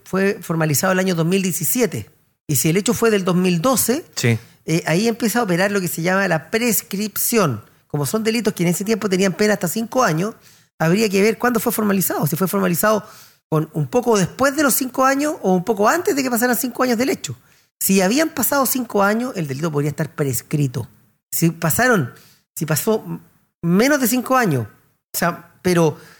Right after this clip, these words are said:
Speaker 1: pero casi, o sea, ya pasó más de la mitad de la, del tiempo de prescripción, que serían dos años y medio,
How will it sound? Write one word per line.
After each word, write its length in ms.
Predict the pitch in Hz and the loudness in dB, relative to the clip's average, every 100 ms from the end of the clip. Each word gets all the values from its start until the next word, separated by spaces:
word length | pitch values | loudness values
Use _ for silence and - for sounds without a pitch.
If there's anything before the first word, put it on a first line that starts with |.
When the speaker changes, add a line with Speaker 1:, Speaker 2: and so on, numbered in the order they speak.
| _ _ | _ _
Speaker 1:
pero 220 | 185 175 | -2 0
casi, 320 | 285 262 160 117 - _ - | 0 0 -2 -6 -14 _ -6
o 60 | |
sea, 120 | 196 | 0
ya 100 | 196 | 2
pasó 220 | 185 - 202 | 2 0 0
más 180 | 240 | 0
de 80 | 262 | 2
la 80 | 226 | 2
mitad 300 | 190 175 285 | 2 2 2
de 80 | 311 | 2
la, 220 | 277 233 | 0 -2
del 200 | 190 190 | -2 -2
tiempo 220 | 240 226 | -2 -2
de 40 | 214 | -2
prescripción, 360 | 208 185 233 | -2 -2 -4
que 80 | 202 | -4
serían 260 | 202 196 190 | -2 0 2
dos 120 | 214 | 2
años 180 | 233 214 | 2 2
y 40 | |
medio, 380 | 254 233 214 294 | 4 2 2 -2